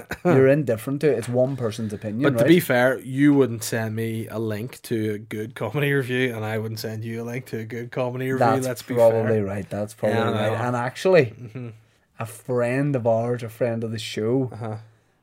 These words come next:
Speaker 1: and I were doing a gig recently,
Speaker 2: Uh-huh.
Speaker 1: and said friend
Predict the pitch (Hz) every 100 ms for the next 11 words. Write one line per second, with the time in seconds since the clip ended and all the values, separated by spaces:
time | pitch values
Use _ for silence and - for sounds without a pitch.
0 | _ _ 117 113 113 110 110 107 107 113
1 | 131 156 160 151 131 110 - 107 117 110
2 | - 110 110 - 120 117 104 - 117 117
3 | 135 139